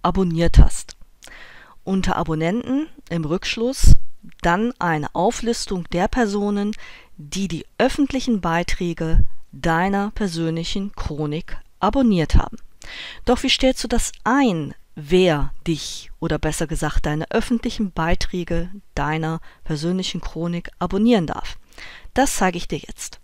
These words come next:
Dafür gehst du oben rechts auf den Dropdown-Pfeil, wählst dann den Punkt Einstellungen,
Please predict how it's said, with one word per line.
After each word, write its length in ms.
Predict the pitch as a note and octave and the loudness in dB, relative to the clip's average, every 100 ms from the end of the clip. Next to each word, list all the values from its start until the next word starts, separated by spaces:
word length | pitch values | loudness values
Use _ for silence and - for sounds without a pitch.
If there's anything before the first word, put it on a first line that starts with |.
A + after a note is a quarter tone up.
| - - - - - - - - | -20 -20 -20 -20 -20 -20 -10 -2
Dafür 280 | C4 - | 0 0
gehst 280 | B3 A#3+ - | 0 0 -2
du 60 | - | -4
oben 280 | - B3+ B3 | -4 -2 0
rechts 360 | F#3+ G3 - - | 0 0 -2 -6
auf 160 | - | -6
den 300 | - D#3+ D3+ | -6 -6 -6
Dropdown-Pfeil, 920 | - G#3 - F3 D#3+ D#3+ - D3+ D#3+ D#4 - - _ _ _ _ _ _ _ _ _ _ _ _ - - - - - | -4 -4 -2 -4 -2 -4 -4 -4 -4 -6 -10 -20 _ _ _ _ _ _ _ _ _ _ _ _ -20 -20 -20 -16 -2
wählst 380 | B3 C#4 - A3 | 0 0 0 0
dann 160 | A3 | 0
den 160 | G3 F#3 | 0 -4
Punkt 420 | - E3+ E3 - | -6 -6 -6 -4
Einstellungen, 760 | E3+ D#3+ D#3 - E3+ E3 F#3+ | -2 0 0 -2 -4 -4 -4